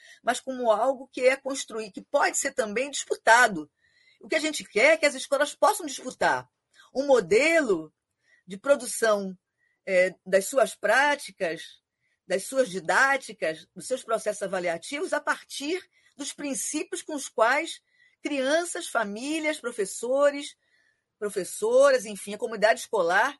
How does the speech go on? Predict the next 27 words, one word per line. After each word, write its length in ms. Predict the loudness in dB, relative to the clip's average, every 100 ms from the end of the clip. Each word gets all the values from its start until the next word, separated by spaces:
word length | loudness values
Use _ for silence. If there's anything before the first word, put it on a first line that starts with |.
| _ -20
de-, 180 | -18 -18
dentro 260 | -4 -4 -4
da 80 |
complexidade 960 | -8 -6 -4 -4 -4 -6 0 2 2 -2
que 120 | -14
isso 480 | -12 -12 -12 -12 -12 _ _ _ _ _
significa, 800 | -12 -8 -8 -8 -8 -4 -2 -2 _ _ _ _ _
para 140 | 2
discutir 320 | 2 0 -8 -8
esses 200 | -10 -6
processos. 640 | -4 -4 -2 0 0 -2
Por 140 | -12
isso 140 | -8 -8
é 40 |
tão 140 | -4 -4
importante 800 | 0 -2 -2 -4 -4 -6 -12 -12 _ _ -10
se 160 | -8
discuta, 760 | -6 -6 -8 -8 -4 -2 0 -2 -2
ah, 520 | 0 0 0 -2 -4 -4
esses 300 | -4 -4 -4
processos 640 | 0 0 0 -2 -2 -10 _
que 120 | -20 -14
são 180 | -10 -8
construídos 400 | -8 -10 -10 0
dentro 180 | 2 2
da 60 |
escola, 540 | -2 2 2 2 0